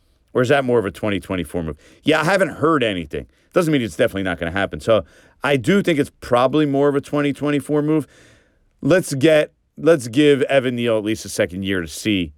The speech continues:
if he could start making that jump that Andrew Thomas made. I know Thomas kinda turned it around in the second half of that rookie year, uh, but the Giants also think that part of Evan Neal's struggles, part of them,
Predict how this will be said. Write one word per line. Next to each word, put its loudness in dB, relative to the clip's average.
if -6
he -6
could -8
start 0
making -4
that -4
jump -2
that 0
Andrew -2
Thomas -4
made. -4
I 0
know 4
Thomas -4
kinda -2
turned -4
it -6
around 2
in -2
the -6
second -2
half -2
of -6
that 0
rookie -4
year, -2
uh, 2
but -2
the -6
Giants 0
also 0
think -4
that -2
part 2
of 2
Evan 0
Neal's -6
struggles, -8
part 2
of 2
them, -10